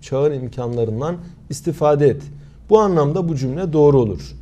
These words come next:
Zaman sana uymuyorsa sen zamana uy. Yani zamanın getirdiği nimetlerden istifade et.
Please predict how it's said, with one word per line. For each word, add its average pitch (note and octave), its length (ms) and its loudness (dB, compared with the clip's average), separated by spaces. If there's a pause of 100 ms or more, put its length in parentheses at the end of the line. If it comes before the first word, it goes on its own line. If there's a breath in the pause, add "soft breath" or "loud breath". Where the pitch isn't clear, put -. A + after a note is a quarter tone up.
Zaman C#3 320 -2
sana B2+ 280 -8
uymuyorsa C3 720 -6 (220 loud breath)
sen C#3+ 260 -4
zamana A2+ 480 -2
uy. E3 260 -4 (320 loud breath)
Yani C#3+ 240 -2
zamanın C#3+ 600 0 (140)
getirdiği A#2+ 560 -4
nimetlerden B2+ 760 -2 (340 loud breath)
istifade B2+ 580 -2
et. - 120 -10